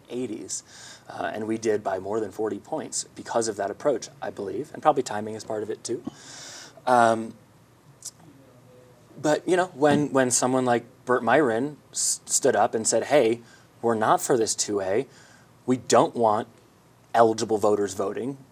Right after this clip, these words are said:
And he was explicit. He said, "Seasonal workers, ski co, depending on who you work for or when you get here, regardless of voter laws, I think my judgment better, and I don't think you should vote," which I find absolutely disgusting, to be honest with you.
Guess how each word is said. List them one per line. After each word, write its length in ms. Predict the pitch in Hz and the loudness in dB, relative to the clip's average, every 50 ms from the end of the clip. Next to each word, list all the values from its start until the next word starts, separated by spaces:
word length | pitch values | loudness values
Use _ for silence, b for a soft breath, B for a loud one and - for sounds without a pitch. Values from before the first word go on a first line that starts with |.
| - - - | -20 -10 -6
And 180 | 127 117 107 | -4 -4 -2
he 80 | 110 120 | 0 0
was 140 | 113 101 - | 0 -2 -2
explicit. 540 | - - - - - 151 156 - - - - | -2 -2 -2 -2 2 2 2 2 2 0 -2
He 80 | 104 | -4
said, 200 | - - 107 - | -4 -4 -4 -4
"Seasonal 460 | - - - 170 190 185 202 220 196 | -2 4 6 6 6 8 6 4 4
workers, 420 | 180 170 170 156 - 165 160 143 - | 6 4 2 2 0 0 0 2 0
ski 260 | - - - 165 175 | 0 2 2 2 4
co, 240 | 170 175 170 156 156 B B B B B - | 6 6 6 6 4 B B B B B -6
depending 420 | 151 - - 269 330 302 254 226 | -4 2 2 2 2 4 2 2
on 120 | 196 170 147 | 2 2 2
who 160 | 135 160 196 | 4 2 2
you 160 | 202 190 196 | 4 2 4
work 240 | 175 139 151 175 165 - | 6 8 8 8 6 2
for 360 | - 123 113 113 110 113 B B B B B B | 0 0 2 2 2 0 B B B B B B
or 100 | 135 127 | 2 6
when 200 | 127 147 165 185 | 6 6 6 6
you 100 | 180 175 | 4 2
get 220 | 151 139 139 143 127 | 4 4 4 4 4
here, 260 | 107 104 101 113 120 | 2 2 2 2 2
regardless 600 | 113 117 123 123 143 151 175 220 233 240 - - | 2 0 4 8 10 10 10 10 8 6 6 6
of 100 | 165 131 110 | 2 4 6
voter 300 | 120 139 170 151 123 107 | 8 8 8 8 6 4
laws, 420 | 107 107 104 104 104 104 104 - B B B B B B - | 4 2 2 2 2 0 -2 -6 B B B B B B 0
I 120 | - 170 202 | 2 2 4
think 240 | 202 214 190 143 120 | 4 2 0 0 -2
my 300 | 120 117 123 131 139 156 | 0 2 4 4 4 4
judgment 400 | 143 135 120 113 123 120 117 110 | 4 2 2 2 0 -4 -4 0
better, 220 | 117 107 127 165 | 2 2 4 4
and 100 | 156 127 - | 4 4 2
I 80 | 127 123 | 0 -2
don't 160 | 143 143 - | -2 -2 -4
think 340 | - - - 139 139 143 - | -10 -4 0 0 0 0 0
you 100 | 131 135 | -2 -2
should 200 | - - 117 101 | -2 -4 -4 -4
vote," 300 | 98 104 117 156 175 - | 0 2 2 2 2 0
which 140 | 131 113 - | -2 -2 -2
I 100 | 120 117 | -4 -4
find 320 | - - 117 107 104 101 - - - - - _ _ _ - - | -4 -8 -10 -10 -10 -14 -16 -18 -20 -20 -20 _ _ _ -10 -4
absolutely 520 | - 123 123 120 - - 120 120 117 113 110 | 0 0 0 0 0 -2 -2 -2 -4 -4 -6
disgusting, 640 | - - - - - - - - - - 151 175 175 | -4 -4 -4 -2 -2 -2 -2 -2 -4 -4 -6 -6 -8
to 80 | 151 131 | -8 -8
be 120 | 123 123 | -6 -6
honest 280 | 110 117 127 135 127 - | -4 -4 -6 -6 -8 -8
with 120 | 156 - | -8 -6
you. 180 | 170 185 202 | -6 -6 -8